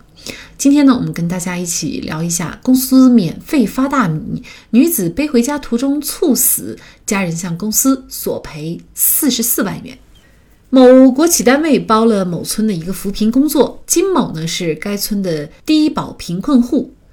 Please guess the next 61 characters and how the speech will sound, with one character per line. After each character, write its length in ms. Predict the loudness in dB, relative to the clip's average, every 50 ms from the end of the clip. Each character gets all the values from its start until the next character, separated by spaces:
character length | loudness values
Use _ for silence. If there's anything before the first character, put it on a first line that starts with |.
| _ -8
事 120 | -6 0 2
发 140 | 4 4 4
当 140 | 4 2
天， 240 | 2 2 2 0 0
公 120 | 0 0 0
司 160 | 2 0 -2
员 180 | -2 -4 -2
工 240 | 0 0 2 2 2
将 260 | 2 2 2 2 0
大 160 | 0 0 0 -2
米 140 | -2 -4
和 100 | -6 -4
豆 200 | -4 -2 -2 -2
油 320 | -4 -4 -4 -2 -2 -2 -2
运 200 | 0 -2 -2 -2 -4
到 180 | -4 -6 -4
了 160 | -6 -6 -6
金 180 | -6 -4 -4 -2
某 220 | -2 -2 -4 -6
居 180 | -8 -6 -6 -4
住 140 | -2 -2 -2
的 80 | -2
小 240 | -2 -4 -6 -6 -8 -6
区， 400 | -4 -2 2 2 2 0 0 -6 -16 -20 -20 -20 -20 _
和 220 | 2 6 6 6
金 220 | 6 4 2 2 2
某 160 | 2 2 2
联 180 | 0 0 0 0
系 180 | 0 0 -2
以 140 | -2 -4 -6
后， 320 | -4 0 0 0 0 0 -6 -14 -20 _ _
金 180 | -4 -4 -2 0
某 220 | 0 0 0 -2
就 100 | -4 -8
从 240 | -8 -8 -8 -8 -8
车 300 | -8 -8 -4 -4 -2 -2
上 300 | 0 0 -2 -2 -2 -6
拿 160 | -8 -6 -6
下 160 | -6 -4 -4
一 100 | -6 -6
袋 160 | -6 -6 -8 -8 -8
五 160 | -8 -8 -8
十 140 | -6 -6 -2
斤 160 | -2 0 0
的 80 | 0 0
大 160 | -2 -2 -4 -6
米， 220 | -8 -10 -14 -18 _ _ _ -20 -20 -20 -20 -4
并 160 | 2 4 6 6
在 220 | 6 4 2 0
签 280 | -2 -2 -2 -2 -2 -2
字 160 | 0 0 -2
以 160 | -2 -2 -6 -10
后 340 | -10 -4 -4 -4 -4 -4 -8 -14 -20 _ _
扛 260 | -10 -6 -2 0 0 2
着 120 | 2 2
大 180 | 2 0 0 -2
米 160 | -4 -6 -6
就 180 | -8 -8 -6
上 240 | -6 -6 -4 -4 -6
楼 160 | -6 -8 -8
了。 200 | -8 -8 -8 -8